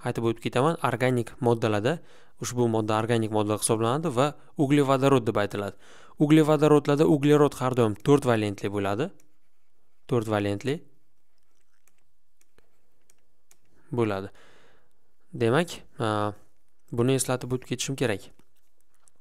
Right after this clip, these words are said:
Endi va uglerod o'zaro uzun zanjir hosil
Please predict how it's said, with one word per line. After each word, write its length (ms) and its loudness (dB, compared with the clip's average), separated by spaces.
Endi 300 0
va 380 4
uglerod 520 4
o'zaro 380 8
uzun 300 4
zanjir 500 4
hosil 240 2